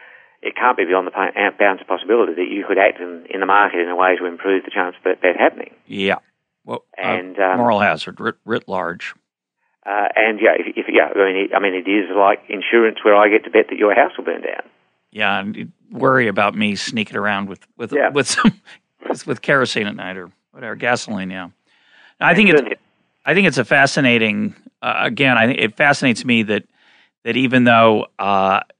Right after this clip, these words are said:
Speaker 2: I disagree with, with things in your book, again, fundamentally, uh, the, the part I accept that is, I think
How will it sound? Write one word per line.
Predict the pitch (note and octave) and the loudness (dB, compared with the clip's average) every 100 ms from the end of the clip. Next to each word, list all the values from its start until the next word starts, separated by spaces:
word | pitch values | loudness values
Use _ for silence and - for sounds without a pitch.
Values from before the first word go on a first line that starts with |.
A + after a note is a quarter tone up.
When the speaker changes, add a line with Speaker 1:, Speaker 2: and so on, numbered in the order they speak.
| _ | _
Speaker 2:
I | A2+ | -4
disagree | A2+ A#2 A#2+ A2+ C3+ | -2 -2 -4 2 2
with, | A#2+ G#2+ - - | 2 -2 -6 -4
with | G#2+ - | -4 -2
things | C#3 A#2+ | -4 -2
in | A#2 | -2
your | G#2+ | -4
book, | A2+ C3+ A2+ G2+ _ - | 0 2 4 0 _ -16
again, | - G2+ C3 A#2+ | -12 -2 0 0
fundamentally, | - C#3 B2+ A2 A#2+ C#3+ C#3+ G#2+ F#2+ F#2 F#2 _ _ _ _ _ _ _ | 0 2 2 4 4 2 0 -2 -2 -4 -10 _ _ _ _ _ _ _
uh, | G2 G2 F#2 - - - | -2 0 0 -4 -8 -12
the, | G#2 - - | -12 -12 -14
the | |
part | G#2+ G3+ E3 | 2 4 6
I | A#2+ | 4
accept | G#2+ - - F3 D#3 A#2 - - - - | 2 -6 -2 2 4 2 -2 -18 -18 -12
that | A2 | -6
is, | G#2 A#2+ - - | -6 -6 -6 0
I | |
think | D3+ D#3+ | 0 0